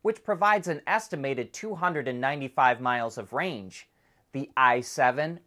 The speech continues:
M seventy xDrive debuts at the Shanghai Auto Show this week. It will be built in Germany, and it will go on sale worldwide in the second half of the year.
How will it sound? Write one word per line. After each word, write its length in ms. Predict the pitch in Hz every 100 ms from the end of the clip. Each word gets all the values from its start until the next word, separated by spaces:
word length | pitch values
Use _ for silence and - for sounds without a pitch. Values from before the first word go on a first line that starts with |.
| -
M 240 | 165 151
seventy 560 | - - 175 160 123 -
xDrive 640 | 196 - - 131 107 131 - _ _ -
debuts 600 | 214 202 170 254 262 180
at 160 | 156
the 80 | 139
Shanghai 580 | - 214 196 180 170 156 156
Auto 280 | 208 208
Show 280 | 139 - 156
this 280 | 151 156 -
week. 340 | 214 226 - _ _ _ _ -
It 140 | 170
will 140 | 151 147
be 160 | 135
built 340 | 104 147 143 135
in 140 | 113
Germany, 520 | 110 202 233 120 123 - _ _
and 140 | 190 196
it 100 | -
will 140 | 170
go 240 | 170 190 190
on 180 | 175
sale 400 | 151 - 202 175
worldwide 720 | 143 165 160 127 135 208 220
in 100 | 147
the 80 | 127
second 400 | 123 - 190 156
half 320 | 139 135 135
of 80 | 143
the 80 | 127
year. 420 | 127 226 143 82